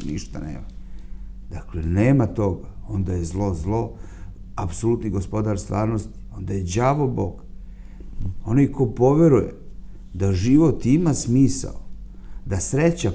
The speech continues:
postoji, istinska sreća,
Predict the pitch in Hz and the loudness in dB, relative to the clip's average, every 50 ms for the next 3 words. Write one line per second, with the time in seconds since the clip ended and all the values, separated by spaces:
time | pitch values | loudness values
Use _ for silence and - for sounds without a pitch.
0 | - - 98 92 - - - - 110 120 131 139 120 101 87 - - - - - | -2 -4 -6 -4 -6 -6 -4 2 6 8 10 10 10 8 4 0 -6 -10 -12 -12
1 | - - - - - - - - - - - - - - - - - - - - | -12 -12 -12 -10 -10 -10 -10 -10 -12 -10 -10 -10 -10 -10 -10 -10 -10 -12 -12 -10
2 | - - - - - - - - - - - - - - - - - - - - | -10 -10 -10 -10 -10 -10 -10 -12 -12 -12 -14 -14 -14 -12 -12 -10 -10 -10 -10 -10
3 | - - - - - - - - - - - - - - - - - 117 117 127 | -12 -12 -12 -12 -12 -12 -12 -12 -12 -12 -12 -12 -12 -12 -12 -8 -2 0 2 2
4 | 120 - 170 202 202 196 185 160 - - 120 98 - - 95 92 - - - - | 2 4 6 8 8 8 8 8 6 4 2 2 2 0 -2 -2 -2 -2 -4 -6